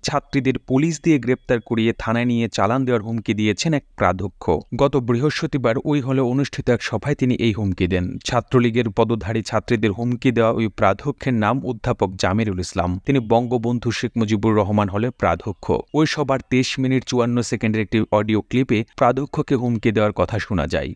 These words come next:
ওই হলের এক আবাসিক ছাত্রী সাংবাদিকদের অডিও ক্লিপটি সরবরাহ করেছেন। তিনি তাদের উদ্দেশ্যে এই মন্তব্য করার কথা স্বীকার করে বলেছেন, "আসলে এভাবে মন্তব্য করাটা ঠিক হয়নি।" ছাত্রলীগ নেত্রীদের উদ্দেশ্যে প্রাধ্যক্ষকে বলতে শোনা যায়,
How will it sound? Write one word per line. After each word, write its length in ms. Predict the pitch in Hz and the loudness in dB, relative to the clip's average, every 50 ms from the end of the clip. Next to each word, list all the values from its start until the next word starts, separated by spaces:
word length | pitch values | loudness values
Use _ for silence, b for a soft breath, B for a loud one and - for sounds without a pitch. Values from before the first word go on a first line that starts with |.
| _ - | _ -4
ওই 160 | - 135 139 127 | 0 0 2 2
হলের 300 | 110 127 127 120 123 117 | 2 2 2 2 2 0
এক 180 | 113 107 - | 0 0 2
আবাসিক 360 | 104 101 107 117 - - 120 - - | 0 2 2 0 -2 -2 -8 -6 -6
ছাত্রী 440 | - 127 123 - - 123 113 113 117 - | -4 -4 -4 -4 -2 0 0 0 -2 -4
সাংবাদিকদের 680 | - - - 135 131 139 135 139 127 127 117 113 131 120 | -8 -4 -4 -2 -2 0 0 0 -2 -2 0 0 0 2
অডিও 300 | 104 104 104 107 113 104 | 2 0 0 0 -2 -2
ক্লিপটি 400 | - - 110 107 - - - 113 | 0 0 0 0 0 0 0 0
সরবরাহ 440 | - - - 110 107 101 107 98 95 101 92 - | 0 2 0 0 2 2 0 0 0 -2 -4 -2
করেছেন। 460 | - 82 82 - - - 95 87 85 - _ _ - | -2 -2 -2 -2 -4 -4 -4 -4 -6 -8 _ _ -4
তিনি 180 | - 117 120 117 | -2 0 0 0
তাদের 360 | - - 101 98 107 123 117 | 0 0 0 2 2 0 -2
উদ্দেশ্যে 420 | 117 107 101 113 104 - - 139 - | -2 -2 -2 -2 -2 -2 -4 -6 -4
এই 140 | - - 117 | -2 -4 -2
মন্তব্য 520 | 113 104 104 117 120 107 127 110 104 107 | 0 0 0 0 0 0 -2 2 2 0
করার 280 | - - 104 98 98 98 | 2 2 0 0 0 0
কথা 260 | - 95 92 - 101 | -2 -4 -4 -4 -6
স্বীকার 360 | 92 - - 123 - 127 117 | -6 -4 -4 -4 -2 -2 -4
করে 200 | - - 110 101 | -2 0 0 0
বলেছেন, 480 | 101 98 104 101 104 - - - 151 156 - - | 0 0 0 0 -2 -2 -2 -4 -4 -4 -4 -4
"আসলে 320 | - 117 113 - - 156 139 | -4 -2 -2 -2 -2 0 0
এভাবে 260 | 127 110 110 120 120 | 0 -2 -2 -2 0
মন্তব্য 480 | 110 107 104 107 107 - 113 104 101 95 | 0 0 0 0 0 -2 0 0 0 0
করাটা 340 | - 101 98 101 - 127 123 - | 0 0 -2 -2 -2 -4 -6 -6
ঠিক 220 | - - 92 - | -4 -4 -4 -4
হয়নি।" 400 | - - 90 85 82 76 69 - - _ _ _ - | -2 -2 -2 0 0 -2 -4 -6 -8 _ _ _ -6
ছাত্রলীগ 540 | - - 127 131 _ - 143 139 131 135 131 - | 0 0 0 0 _ -2 -2 0 0 0 0 -2
নেত্রীদের 520 | 123 120 113 - _ - 135 123 110 127 120 | -2 -2 -4 -6 _ -2 -2 0 2 0 0
উদ্দেশ্যে 480 | 113 104 101 104 131 123 - - 135 | 0 -4 -2 -4 -2 -2 -2 -2 -4
প্রাধ্যক্ষকে 680 | 107 - - 110 95 104 110 120 - - 135 123 - 120 | -4 0 2 2 2 0 -2 -10 -6 -4 -2 0 0 0
বলতে 320 | 101 98 104 104 95 - 98 | 0 0 0 -2 0 -2 -4
শোনা 300 | - - 120 120 123 123 | -4 -2 -2 -2 -2 0
যায়, 240 | 117 104 95 123 | 0 -2 -2 -4